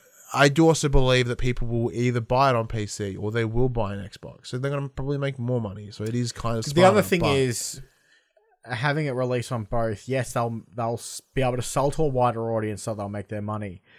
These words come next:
Speaker 2: But for any digital purchase, Sony's also gonna make money off there.
Speaker 1: That's probably the other catch.
Speaker 2: Like, if they bought a disc, it'd be fine. But if they're buying it off the PlayStation Store, Playsta-, Sony are taking their cut of whatever, like, what is it, thirty percent or
Speaker 1: Thirty percent.
Speaker 2: whatever it is. They, they're getting their thirty percent of that,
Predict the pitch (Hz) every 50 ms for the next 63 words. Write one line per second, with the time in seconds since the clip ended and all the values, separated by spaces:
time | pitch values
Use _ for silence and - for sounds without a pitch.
0 | - - _ _ _ _ 120 120 120 117 - _ _ _ _ _ _ _ _ _
1 | _ - 127 - 123 131 127 110 - 113 110 123 123 123 107 - 110 120 117 113
2 | - 104 92 - - _ _ _ - - - 104 101 101 98 90 85 87 90 87
3 | - 95 87 85 80 76 69 69 - _ 80 73 71 69 67 - - - - -
4 | - - 90 92 - - - 92 95 95 95 92 95 101 - - 95 - - -
5 | - - - - _ _ _ _ _ _ _ _ _ 131 - 156 143 156 160 156
6 | 170 180 151 - - 220 247 233 - - 175 147 143 - - 185 185 175 151 139
7 | 131 123 135 156 143 139 143 139 143 143 139 127 - - - - 131 120 117 123
8 | 113 110 - _ 143 131 117 110 110 _ _ - - _ _ _ _ - 143 143
9 | - - - - - 156 151 151 143 123 - 156 135 - 131 123 117 107 104 -
10 | - - 139 127 139 147 - 143 110 120 117 117 117 85 98 107 104 _ 120 120
11 | 113 113 101 98 - - _ - 104 104 110 107 - 107 101 107 104 104 110 110
12 | 101 104 107 107 120 123 - _ - - - _ _ _ _ 151 156 147 139 135
13 | 139 131 135 127 127 123 120 - - 127 123 - - - 113 110 104 104 92 -